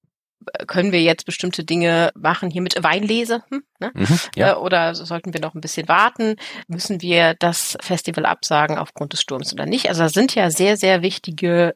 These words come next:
Speaker 1: ähm, Entscheidungen, die dranhängen.
Speaker 2: Mhm.
Speaker 1: Finanzielle, Menschenleben, aber auch einfach Wohlbefinden. Und, äh, das Beste, was wir eben im Moment haben, sind diese numerischen Wettervorhersagenmodelle mit ihren komplizierten <laughs> Gleichungen
Speaker 2: Mhm.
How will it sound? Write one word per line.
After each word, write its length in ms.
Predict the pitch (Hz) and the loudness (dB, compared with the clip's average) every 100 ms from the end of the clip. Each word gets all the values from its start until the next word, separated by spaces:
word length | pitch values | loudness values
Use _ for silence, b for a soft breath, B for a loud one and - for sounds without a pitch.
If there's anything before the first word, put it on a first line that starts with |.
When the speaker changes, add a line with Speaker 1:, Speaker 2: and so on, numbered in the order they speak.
| - | -4
Speaker 1:
ähm, 380 | 156 147 147 147 | -4 -4 -6 -6
Entscheidungen, 520 | 156 147 151 147 143 | -6 -2 0 0 -2
die 80 | 143 | -6
dranhängen. 580 | - - 180 180 185 196 B B B | -4 -2 0 0 0 -2 B B B
Speaker 2:
Mhm. 240 | 107 123 | 0 0
Speaker 1:
Finanzielle, 680 | 175 170 - 170 160 160 170 _ | 0 0 2 2 4 4 2 _
Menschenleben, 800 | 156 160 - 156 156 151 151 170 _ _ - | -4 -2 -2 -2 -2 0 -4 -6 _ _ -4
aber 240 | 147 139 | 0 4
auch 160 | 139 - | 4 2
einfach 260 | - 139 - | -6 -8 -8
Wohlbefinden. 480 | 156 196 214 - 226 - | -6 -4 -4 -4 -4 2
Und, 340 | 202 185 - | 2 2 2
äh, 200 | 180 170 | 4 4
das 140 | 170 - | 4 2
Beste, 260 | 208 - 190 | 0 2 0
was 160 | 185 | 2
wir 80 | 170 | 0
eben 180 | 170 165 | 0 0
im 60 | |
Moment 340 | 160 147 143 - | -2 -2 -2 0
haben, 240 | 135 185 | 0 0
sind 180 | 180 170 | -2 -6
diese 180 | 160 156 | -6 -6
numerischen 500 | 147 143 139 143 - | -6 -8 -10 -10 -8
Wettervorhersagenmodelle 1040 | 143 240 - 220 214 202 214 214 208 220 247 B B B _ | -4 -4 -2 -4 0 0 0 -4 -2 -2 -6 B B B _
mit 160 | 175 | -12
ihren 220 | 160 160 160 _ - | -6 -6 -8 _ -20
komplizierten 720 | - 180 180 - - 202 214 | -8 -6 -4 -6 -4 -6 0
<laughs> 500 | 185 208 - 330 233 | 2 2 2 2 2
Gleichungen 40 | |
Speaker 2:
Mhm. 60 | - | 0